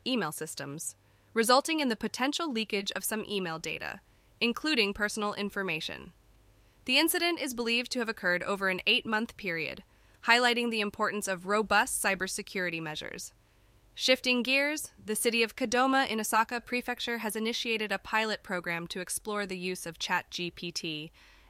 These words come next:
an A I-powered chatbot, in their municipal office operations. The program aims to utilize Chat G P T for tasks such as document summarization, translation, and generating ideas for various types of written content.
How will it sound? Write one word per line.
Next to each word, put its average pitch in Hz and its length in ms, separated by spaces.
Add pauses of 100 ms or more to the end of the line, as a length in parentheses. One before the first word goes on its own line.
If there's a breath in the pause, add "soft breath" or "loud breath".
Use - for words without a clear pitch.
(100)
an 185 100
A 180 180
I-powered 170 480
chatbot, 165 500 (180)
in 196 160
their 190 180
municipal 190 500
office 170 360
operations. 160 760 (800 soft breath)
The 196 120
program 262 440
aims 220 280
to 220 100
utilize 190 360
Chat 196 320
G 190 160
P 185 200
T 170 420
for 180 120
tasks - 520
such 180 240
as 170 100
document 180 460
summarization, 165 800 (360 soft breath)
translation, 180 880
and 190 160
generating 185 460
ideas 170 400
for 185 160
various 185 460
types 175 340
of 170 120
written 165 200
content. 160 640